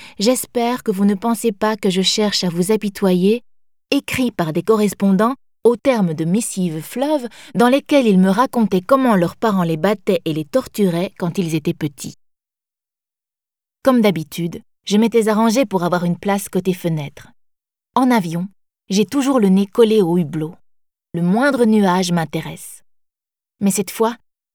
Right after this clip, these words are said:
je ne parvenais pas à m'abîmer dans la contemplation du paysage céleste.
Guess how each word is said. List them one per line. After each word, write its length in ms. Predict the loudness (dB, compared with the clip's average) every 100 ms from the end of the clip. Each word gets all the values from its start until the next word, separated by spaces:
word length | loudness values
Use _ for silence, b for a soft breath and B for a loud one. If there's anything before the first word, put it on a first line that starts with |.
| -2
je 60 | 0
ne 120 | 2
parvenais 440 | 2 0 2 2
pas 240 | 2 0 0
à 40 |
m'abîmer 440 | 0 2 2 2
dans 120 | 0 -6
la 120 | -8
contemplation 760 | -4 -4 -2 -2 -4 -4 -4
du 120 | -4
paysage 540 | -2 -2 -2 -4 -4 -4
céleste. 680 | -6 -6 -8 -10 -12 -16